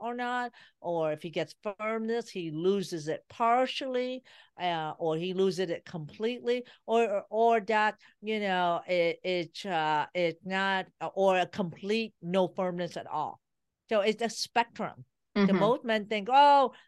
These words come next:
Speaker 1: you know, I, I, I have an erection, I don't have, uh, uh, uh, E D." No, that's not right at, at all. It's just, you know, "Are, are you functioning the same as you were maybe when, in your early thirties or twenties?" You know?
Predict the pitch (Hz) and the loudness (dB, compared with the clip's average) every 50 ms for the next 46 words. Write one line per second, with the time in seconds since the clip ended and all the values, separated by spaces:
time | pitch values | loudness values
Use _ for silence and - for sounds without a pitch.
0 | _ - 214 226 226 220 208 202 202 196 196 185 - - 196 196 196 190 - 185 | _ -8 -4 -2 -2 0 2 2 2 2 0 0 0 2 2 4 4 2 4 4
1 | 190 190 190 190 185 180 180 - - 196 208 214 214 208 202 202 196 196 190 190 | 4 4 6 4 2 2 0 0 0 0 2 2 0 0 0 0 2 2 0 0
2 | 190 - - 214 196 190 185 156 175 180 185 180 180 190 180 175 175 165 175 151 | -2 -4 -8 -8 -8 -6 -4 -2 -2 0 -2 -2 -2 -2 -2 -2 -2 -4 -6 -8
3 | 143 165 160 160 156 151 147 147 - - - 156 151 151 151 147 147 147 139 - | -6 -6 -4 -4 -4 -4 -6 -8 -8 -8 -8 -8 -6 -6 -6 -8 -8 -8 -10 -12
4 | - 151 147 147 - 175 175 160 190 240 247 202 151 127 139 143 147 156 175 196 | -12 -12 -12 -10 -10 -10 -8 -6 -4 -2 -2 -2 -2 -4 -6 -6 -4 -2 -2 -4
5 | 196 214 214 190 170 180 180 180 185 180 175 - - 156 160 180 185 202 214 208 | -4 -4 -6 -4 -2 0 0 0 0 -2 -4 -6 -8 -10 -8 -4 -2 0 0 0
6 | 175 123 151 147 151 - 180 170 170 _ - - - - _ - 170 175 160 160 | -2 -2 -6 -8 -8 -8 -8 -8 -8 _ -20 -20 -20 -20 _ -10 -8 -6 -4 -2
7 | 151 151 - - 170 160 - - 175 175 180 214 214 202 - 208 202 214 214 - | -2 -4 -2 -2 -4 -2 0 0 0 2 2 0 -2 0 -2 -2 -4 -4 -6 -8
8 | 220 220 208 202 196 185 - 208 202 196 196 175 190 202 190 202 202 202 202 202 | -6 -6 -4 -4 -4 -2 -2 -2 -2 -2 -4 -4 -4 -2 0 0 2 2 2 0
9 | 202 202 196 190 185 185 190 196 196 196 185 185 190 175 - - 185 180 175 190 | 0 0 -2 -2 -2 -2 -4 -2 -2 -4 -4 -4 -6 -8 -8 -8 -6 -4 -2 -2
10 | 180 196 202 202 202 196 - 247 240 226 185 156 135 139 143 170 160 151 151 151 | 0 0 0 0 -2 -2 0 2 2 2 2 -2 -6 -8 -8 -6 -4 -4 -2 -4
11 | 147 143 - - - 214 202 175 - - 156 165 175 _ _ _ _ _ _ - | -4 -6 -10 -8 -6 -4 -4 -4 -6 -10 -14 -16 -18 _ _ _ _ _ _ -12
12 | 175 170 165 165 175 208 | -8 -6 -4 -4 -4 -2